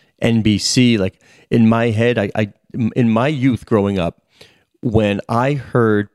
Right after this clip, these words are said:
Pat Summerall remind me that stay tuned because sixty Minutes was coming up, that to me was the official end of the weekend. And I was like, "Ugh, if I hadn't done my homework, I better get on it,"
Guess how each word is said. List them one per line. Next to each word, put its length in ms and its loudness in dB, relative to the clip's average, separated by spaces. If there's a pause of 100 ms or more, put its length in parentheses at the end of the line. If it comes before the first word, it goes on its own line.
(140)
Pat 300 -2
Summerall 760 -4 (420)
remind 680 0
me 280 -2
that 220 -4
stay 280 0
tuned 400 0
because 240 -4
sixty 500 -2
Minutes 400 0
was 160 -2
coming 320 -2
up, 220 -4 (640)
that 280 -2
to 100 0
me 200 0
was 180 -2
the 120 0
official 420 -2
end 180 0
of 100 -4
the 80 0
weekend. 420 -2
And 80 0
I 40 0
was 120 -2
like, 160 -2
"Ugh, 560 -4
if 280 0
I 120 0
hadn't 260 -4
done 160 0
my 140 -2
homework, 360 0
I 60 -6
better 260 -2
get 160 -2
on 180 0
it," 140 -4